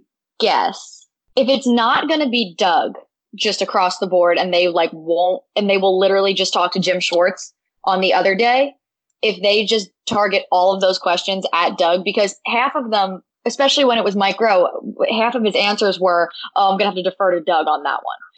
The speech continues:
If it's not just gonna be Doug, I would assume that it would be either Deuce or Rich Scangarello,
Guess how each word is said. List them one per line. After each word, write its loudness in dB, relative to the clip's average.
If 2
it's -2
not 2
just -2
gonna -2
be -4
Doug, 0
I 2
would 4
assume -2
that 2
it 0
would 0
be 2
either -2
Deuce 0
or 2
Rich -2
Scangarello, 0